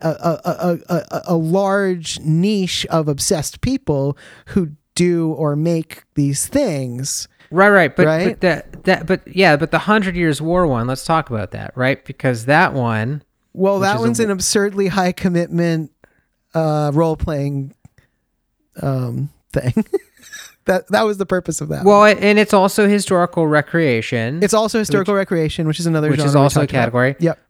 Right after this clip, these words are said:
Speaker 2: But it also, um,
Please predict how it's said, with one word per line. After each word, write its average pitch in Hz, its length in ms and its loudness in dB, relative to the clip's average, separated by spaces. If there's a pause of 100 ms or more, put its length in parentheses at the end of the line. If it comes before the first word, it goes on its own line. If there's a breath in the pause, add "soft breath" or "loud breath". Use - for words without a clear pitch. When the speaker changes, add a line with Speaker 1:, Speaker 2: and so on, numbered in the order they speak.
Speaker 2:
But 156 140 2
it 165 120 0
also, 175 1000 0 (880)
um, 131 760 -2